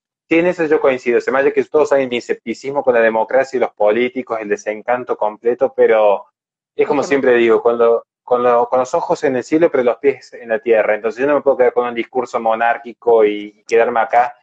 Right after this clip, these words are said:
Speaker 1: escribiendo en un blog. También la política real también es cierto que está más allá de las redes sociales. Todo suma,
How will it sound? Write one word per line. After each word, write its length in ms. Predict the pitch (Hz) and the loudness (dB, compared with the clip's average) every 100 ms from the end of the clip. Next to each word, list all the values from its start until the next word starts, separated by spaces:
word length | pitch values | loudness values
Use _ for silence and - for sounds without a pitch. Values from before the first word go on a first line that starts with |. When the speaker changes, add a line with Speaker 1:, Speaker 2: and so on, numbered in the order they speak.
| _ - | _ -12
Speaker 1:
escribiendo 440 | 110 117 117 123 | -10 -6 -4 -4
en 60 | 120 | -4
un 120 | 113 | -4
blog. 260 | 113 107 - | 0 0 0
También 400 | 110 127 139 139 _ _ _ _ | -4 -2 -6 -8 _ _ _ _
la 180 | 123 123 | -4 0
política 400 | 139 160 156 147 | 2 2 2 0
real 200 | 131 139 | 2 2
también 260 | 135 139 135 | 0 -2 -6
es 100 | - | -2
cierto 260 | 139 139 | -2 -2
que 60 | - | -6
está 160 | - | -4
más 240 | 127 127 - | -4 -2 0
allá 240 | 120 123 | 2 2
de 80 | 110 | 2
las 120 | 101 | 0
redes 240 | 110 107 - | 0 0 0
sociales. 340 | 98 104 95 | -6 -8 -8
Todo 240 | - 156 151 | 0 2 2
suma, 480 | 160 156 156 - | 0 0 0 -4